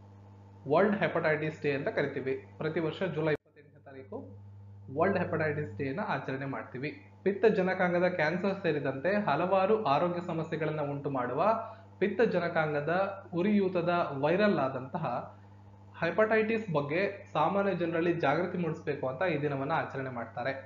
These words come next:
ಹೆಪಟೈಟಿಸ್ ಕಾಯಲು ಸಾಧ್ಯವಿಲ್ಲ ಅನ್ನೋದು ಎರಡ್ ಸಾವಿರದ ಇಪ್ಪತ್ತೊಂದರ ಧ್ಯೇಯವಾಕ್ಯವಾಗಿದೆ. ಹೆಪಟೈಟಿಸ್ ಬಿ ವೈರಸ್ ಇದನ್ನ ಕಂಡುಹಿಡಿದ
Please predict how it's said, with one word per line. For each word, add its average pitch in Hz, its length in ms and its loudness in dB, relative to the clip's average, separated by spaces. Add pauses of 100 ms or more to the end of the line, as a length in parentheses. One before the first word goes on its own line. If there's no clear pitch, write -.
(960)
ಹೆಪಟೈಟಿಸ್ 214 760 2
ಕಾಯಲು 165 360 6
ಸಾಧ್ಯವಿಲ್ಲ 160 720 0
ಅನ್ನೋದು 147 300 0
ಎರಡ್ 147 280 0
ಸಾವಿರದ 165 440 0
ಇಪ್ಪತ್ತೊಂದರ 143 540 -2 (340)
ಧ್ಯೇಯವಾಕ್ಯವಾಗಿದೆ. 135 840 0 (520)
ಹೆಪಟೈಟಿಸ್ 214 640 2
ಬಿ 190 160 4
ವೈರಸ್ 165 600 2 (480)
ಇದನ್ನ 170 280 0 (400)
ಕಂಡುಹಿಡಿದ 175 520 2